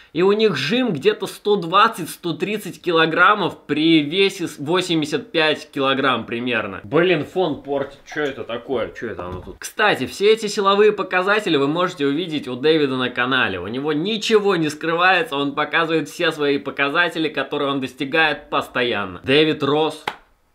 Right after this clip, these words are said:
И ему стало уже девятнадцать либо двадцать лет уже сегодня. И сейчас у Дэвида уже двести килограмм присед. Триста пять килограммов становая тяга.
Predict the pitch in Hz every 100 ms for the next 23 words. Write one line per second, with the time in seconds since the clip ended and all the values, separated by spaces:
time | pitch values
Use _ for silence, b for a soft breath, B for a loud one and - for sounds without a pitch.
0 | _ - 113 120 131 123 - 139 135 131
1 | 117 120 127 123 127 143 135 107 110 110
2 | 113 120 131 127 104 107 131 135 123 117
3 | - 107 113 110 95 92 120 120 143 151
4 | 180 165 139 147 170 151 143 131 135 117
5 | 123 160 175 - 151 151 143 131 131 135
6 | 131 123 120 131 - 107 _ _ 196 196
7 | 196 196 170 156 180 180 143 - 151 147
8 | 127 151 165 143 - - 143 147 139 127
9 | 117 - 135 127 101